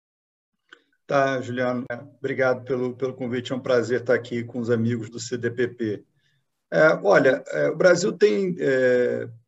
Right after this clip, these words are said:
dois grandes problemas econômicos, um é crônico e outro é mais agudo. O problema crônico é que nós somos uma economia que perdeu o dinamismo. É, a gente tem crescido pouco e sempre abaixo da média mundial e bem abaixo da média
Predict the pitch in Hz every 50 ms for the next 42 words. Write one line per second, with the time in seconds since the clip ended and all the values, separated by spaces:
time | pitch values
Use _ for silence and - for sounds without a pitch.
0 | _ _ - - - - _ _ _ - 135 160 180 185 185 180 180 - - -
1 | _ - 110 135 143 151 165 185 180 170 147 139 - - 143 139 123 135 143 143
2 | 139 139 127 127 147 - 147 143 127 120 117 113 107 98 98 - - _ - 101
3 | 107 110 143 165 170 165 156 147 143 - - 151 139 156 170 180 185 180 180 180
4 | 175 - 160 151 147 143 147 156 151 - - 151 156 147 143 143 139 135 131 127
5 | 123 120 123 131 135 139 127 - 131 123 - 101 98 - - - _ _ _ -
6 | 185 180 185 196 196 196 180 175 - 170 165 170 180 196 196 196 - - - -
7 | _ _ _ _ _ _ _ _ _ _ _ _ _ _ - 139 143 143 139 156
8 | 156 156 - - - 156 156 160 139 147 160 160 139 147 160 160 151 143 147 156
9 | 156 - - - 180 165 147 131 123 123 156 156 151 139 147 160 165 165 151 139
10 | 127 117 110 98 90 87 - _ _ _ _ _ _ _ _ _ _ _ _ _
11 | _ _ _ - 113 113 113 110 110 110 107 110 110 110 107 113 131 135 131 -
12 | 143 139 139 - 131 127 117 - - 147 139 143 117 - - 143 156 170 180 170
13 | 175 - - 151 139 - - - 165 170 180 175 170 165 143 127 117 135 139 147
14 | 147 143 - - - 135 135 127 123 120 127 127 127 123 113 123 117 120 123 123
15 | 117 110 113 113 123 135 139 143 139 139 139 - - 120 117 117 127 143 160 156
16 | 143 120 - 123 123 127 120 - - - 117 113 113 117 117 117 120 117 113 113
17 | 113 110 107 -